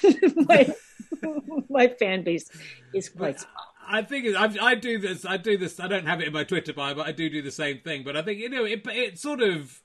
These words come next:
Speaker 2: it pays forward anyway, because hopefully, you know, they'll, they'll do something similar for someone else. But I think often I've found, uh, it's other co-, it's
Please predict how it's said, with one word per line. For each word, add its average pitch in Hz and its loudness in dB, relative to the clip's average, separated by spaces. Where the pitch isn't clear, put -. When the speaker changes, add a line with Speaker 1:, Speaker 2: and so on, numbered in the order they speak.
Speaker 2:
it 233 -4
pays 269 -2
forward 180 -2
anyway, 147 -2
because 151 -6
hopefully, 139 -6
you 156 -8
know, 123 -6
they'll, 127 -8
they'll 147 -2
do 135 -6
something 131 -10
similar 131 -8
for 104 -20
someone 139 -10
else. 151 -6
But 185 -6
I - -2
think 208 -4
often 151 -6
I've 160 -10
found, 139 -6
uh, 139 -4
it's 156 -6
other 170 -4
co-, 170 -6
it's 175 -8